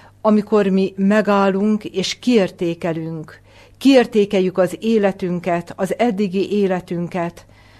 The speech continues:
a terveinket átgondoljuk, kiértékeljük önmagunkat. Milyen vagyok igazából?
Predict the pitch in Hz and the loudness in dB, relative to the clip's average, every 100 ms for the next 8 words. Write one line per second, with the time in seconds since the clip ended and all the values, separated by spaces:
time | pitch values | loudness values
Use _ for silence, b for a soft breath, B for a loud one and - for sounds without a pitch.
0 | B B - 208 - 233 233 202 190 180 | B B -4 -4 2 2 2 2 0 -2
1 | 190 185 185 180 175 175 175 175 175 170 | -4 -4 -4 -4 -4 -4 -4 -2 -2 -4
2 | - B B - 240 240 226 233 208 208 | -8 B B -2 2 4 2 0 0 0
3 | 196 196 190 226 208 190 180 175 170 180 | 0 0 -2 0 0 0 -2 -6 -4 -4
4 | 175 - - b b b b b 190 233 | -4 -10 -20 b b b b b 2 4
5 | 240 208 220 226 180 196 190 185 196 180 | 4 2 0 0 -2 -4 -6 -6 -6 -8
6 | 175 175 180 175 | -8 -6 -6 -6